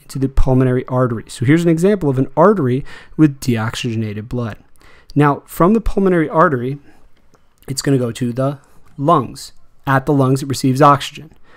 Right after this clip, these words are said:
Once it receives its oxygen, it comes via the pulmonary veins, again, veins with oxygenated blood,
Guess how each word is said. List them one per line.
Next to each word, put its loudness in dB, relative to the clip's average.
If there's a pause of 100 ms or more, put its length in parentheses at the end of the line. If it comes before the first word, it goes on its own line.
(500)
Once 0
it -2
receives -2
its -2
oxygen, -6 (180)
it -16
comes 0
via 0
the -2
pulmonary 2
veins, -2
again, -2
veins 0
with 2
oxygenated 0
blood, -6